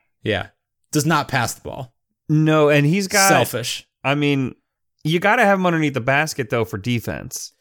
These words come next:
Speaker 1: He's a, actually, you know what? He's a real head case. I feel like he's a, he's a Dennis Rodman type.
Speaker 2: Yeah,
Speaker 1: Just,
Speaker 2: he's,
Speaker 1: like,
Speaker 2: yep,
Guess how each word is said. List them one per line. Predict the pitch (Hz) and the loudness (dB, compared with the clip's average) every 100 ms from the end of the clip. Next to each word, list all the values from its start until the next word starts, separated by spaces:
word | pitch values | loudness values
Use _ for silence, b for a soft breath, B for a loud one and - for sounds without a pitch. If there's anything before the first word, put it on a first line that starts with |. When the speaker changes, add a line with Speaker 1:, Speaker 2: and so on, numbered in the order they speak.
| _ _ | _ _
Speaker 1:
He's | 233 320 | 0 0
a, | - 381 | 0 0
actually, | - 403 | 0 2
you | |
know | 339 | 0
what? | 311 | 0
He's | 233 | 0
a | 240 | 0
real | 233 190 | 0 2
head | 196 185 | 0 0
case. | 110 131 - | -6 -6 -4
I | 151 | -4
feel | 208 220 | 0 0
like | 196 | 2
he's | 214 170 | 0 2
a, | 165 | 2
he's | 170 165 170 | 2 2 2
a | 170 | 2
Dennis | 160 156 - | 2 0 0
Rodman | 131 120 113 | 0 -2 -4
type. | 107 101 117 | -4 -4 0
Speaker 2:
Yeah, | 123 120 | 2 4
Speaker 1:
Just, | 120 123 | 4 4
Speaker 2:
he's, | |
Speaker 1:
like, | 135 143 | 2 2
Speaker 2:
yep, | 135 - | 4 4